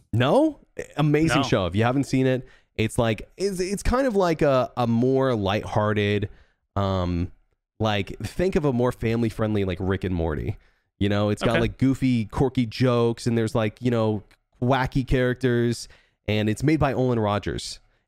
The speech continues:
Speaker 1: And, um, funny enough, the art director, uh, my emotes are based on a character from that show.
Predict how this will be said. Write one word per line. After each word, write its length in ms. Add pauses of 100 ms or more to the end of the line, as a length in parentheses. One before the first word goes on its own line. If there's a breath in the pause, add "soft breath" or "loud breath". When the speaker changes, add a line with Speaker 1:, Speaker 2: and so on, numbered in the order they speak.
Speaker 1:
And, 320 (180)
um, 480 (180)
funny 320
enough, 240
the 180
art 220
director, 600 (340 soft breath)
uh, 100
my 240
emotes 340
are 60
based 300
on 160
a 100
character 400
from 140
that 160
show. 320